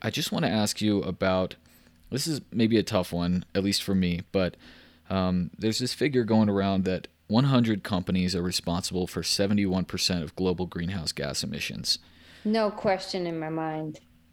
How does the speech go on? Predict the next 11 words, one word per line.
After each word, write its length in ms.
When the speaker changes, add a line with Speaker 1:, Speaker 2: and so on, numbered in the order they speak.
Speaker 1:
And, 320
and 120
I 60
think 180
that 140
may 160
be 160
a 120
slightly 400
an 80
oversimpli-, 640